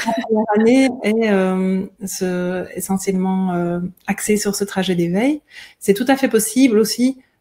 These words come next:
de faire, euh, la première année, euh, pour faire le trajet d'éveil et avoir déjà, euh, euh, ben, c'est le début, hein, de la, la formation à l'accompagnement.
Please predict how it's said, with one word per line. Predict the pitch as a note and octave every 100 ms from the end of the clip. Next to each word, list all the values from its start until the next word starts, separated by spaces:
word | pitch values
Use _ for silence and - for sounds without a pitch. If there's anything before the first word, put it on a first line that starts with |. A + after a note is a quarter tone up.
| _
de | F#3+
faire, | G3 - A#3+ B3 B3+ B3 -
euh, | F#3 F#3 F3+
la | G#3
première | - G3 F#3+
année, | F3+ F3+ A#3+ F4 _ _ _ _ _ -
euh, | F3+ F3+
pour | F3 G3 G3
faire | B3+
le | A#3
trajet | A3+ G#3+ G#3
d'éveil | G3 G3 G#3 G#3+ A3
et | F#3+
avoir | F3+ F3+ G3
déjà, | F#3+ F3+ F#3+ G3+ G3 F3+
euh, | F3 F3 F3 - _ _ _
euh, | F3 E3+
ben, | E3+ F3+ F3 D#3 E3+
c'est | F3 E3+
le | E3+
début, | F3 F#3 B3
hein, | G#3+ A3+
de | G#3
la, | F3+ F3 E3+ E3+ E3+ E3+ F3 F3
la | F3
formation | G3+ G3 G3 - G3+
à | F3+
l'accompagnement. | F3 F3 E3+ F3 F3+ C4+ F4